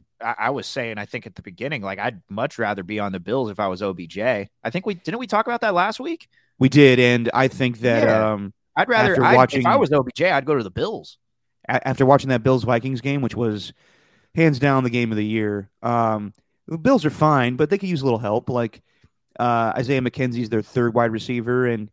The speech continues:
Speaker 2: he's all right. But if you had Odell, Gabe Davis,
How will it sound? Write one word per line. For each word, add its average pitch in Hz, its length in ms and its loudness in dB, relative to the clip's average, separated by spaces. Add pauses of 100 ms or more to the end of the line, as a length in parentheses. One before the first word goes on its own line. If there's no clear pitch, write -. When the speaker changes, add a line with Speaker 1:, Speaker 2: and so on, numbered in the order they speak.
(140)
Speaker 2:
he's 240 160 -4
all 151 100 2
right. 117 380 0
But 131 240 2 (120)
if - 140 -16
you 123 60 -6
had 131 100 -2
Odell, 120 680 0 (640)
Gabe 120 260 -4
Davis, 117 540 -4